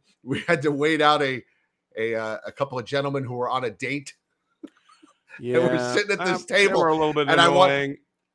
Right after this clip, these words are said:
Speaker 1: and I <laughs> wanted this, and I wanted this table because it was, it was right next to where the, where the microphone was that we were gonna use to do intros and, and, and replays, or, uh, raffles, stuff like that.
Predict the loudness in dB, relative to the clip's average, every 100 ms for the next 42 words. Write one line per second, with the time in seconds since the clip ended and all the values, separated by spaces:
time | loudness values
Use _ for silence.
0 | -6 0 0 0 6 6 8 4 2 -2
1 | -8 -20 -16 -4 -2 2 2 2 -2 -6
2 | -6 0 0 0 -4 -4 -4 -6 -6 -6
3 | -8 _ _ _ _ _ _ -4 -2 -2
4 | 0 0 0 -4 -6 -4 0 2 0 -2
5 | -4 -6 -4 -4 -4 -4 -6 -4 -4 -2
6 | -4 -4 -10 -10 -10 -10 -10 -10 -10 -10
7 | -12 -10 -8 -8 _ _ _ -8 -4 -4
8 | 0 0 0 -4 -12 -14 -18 -20 -20 -20
9 | -20 -8 -6 -4 -2 -2 -2 -4 -6 -8
10 | -10 -20 _ _ -10 0 0 0 -4 -6
11 | _ _ _ _ -2 0 0 0 0 -2